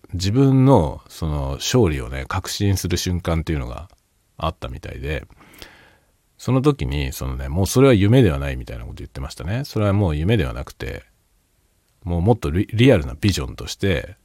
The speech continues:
頭の中に見えたんだということを言ってました。その喝采を浴びてる自分の姿が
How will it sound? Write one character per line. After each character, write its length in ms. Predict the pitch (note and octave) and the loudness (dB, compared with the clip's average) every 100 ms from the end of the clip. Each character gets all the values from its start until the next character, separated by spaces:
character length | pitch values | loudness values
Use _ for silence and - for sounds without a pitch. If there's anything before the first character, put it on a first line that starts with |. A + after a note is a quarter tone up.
| _ _ _ _ _ _ _ | _ _ _ _ _ _ _
頭 320 | D2 D#2 D2 | -4 -2 -4
の 80 | C#2 | -4
中 180 | C2 B1+ | -8 -10
に 220 | A1+ D#2 | -12 -8
見 160 | D#2 D#2+ | -4 -2
え 80 | |
た 140 | D2+ - | -2 -6
ん 80 | - | -10
だ 100 | - | -14
と 100 | - | -16
い 80 | |
う 80 | - | -16
こ 120 | - | -16
と 100 | - | -16
を 140 | - - _ _ | -16 -20 _ _
言 80 | - | -16
っ 20 | |
て 140 | - C2 | -12 -12
ま 80 | |
し 20 | E2 | -10
た。 80 | |
そ 80 | - | -10
の 80 | D#2 | -8
喝 200 | - E2 | -6 -6
采 300 | - F2+ F2 | -2 0 0
を 100 | E2 | 0
浴 160 | D#2+ D#2 | -2 -4
び 60 | |
て 140 | - G#2 | -2 2
る 80 | |
自 180 | B2+ D#2 | 2 0
分 380 | C2+ B1+ B1 - - | -6 -10 -12 -14 -12
の 100 | C2+ | -10
姿 460 | - B1 - - | -10 -10 -10 -6
が 260 | G#2+ A#2+ | -2 -2